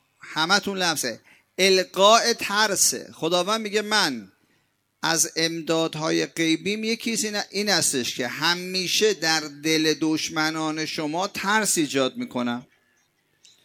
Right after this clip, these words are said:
به فرشته ها می‌گم که بیان دشمنان شما رو بترسونن.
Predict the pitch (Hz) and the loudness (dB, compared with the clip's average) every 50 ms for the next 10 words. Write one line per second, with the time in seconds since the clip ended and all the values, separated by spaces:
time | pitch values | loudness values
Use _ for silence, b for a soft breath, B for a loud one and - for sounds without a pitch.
0 | b b b _ - 156 147 - 170 170 165 165 143 - - 170 160 156 185 180 | b b b _ 0 0 4 4 4 4 4 4 2 0 0 0 2 2 2 0
1 | 160 143 147 165 185 196 214 214 214 214 214 214 226 - _ b b b b b | 0 0 0 0 2 2 2 2 2 0 -2 -6 -12 -16 _ b b b b b
2 | b b b b _ - - 170 165 147 - 202 220 220 196 170 151 143 135 156 | b b b b _ -4 -2 -2 -2 -2 -2 -2 0 2 2 0 0 0 0 0
3 | 156 151 - - 160 156 156 160 160 156 156 151 151 147 - - 160 156 160 175 | 0 0 0 -2 -2 -2 -2 -2 -4 -4 -4 -4 -6 -8 -8 -8 -6 -4 -2 0
4 | 190 202 214 226 220 202 - 233 247 233 - 190 180 170 147 - - 151 147 143 | 0 2 2 0 0 2 4 4 4 4 4 0 0 0 0 -2 -2 -2 -2 -2
5 | 139 139 143 170 | -4 -4 -8 -12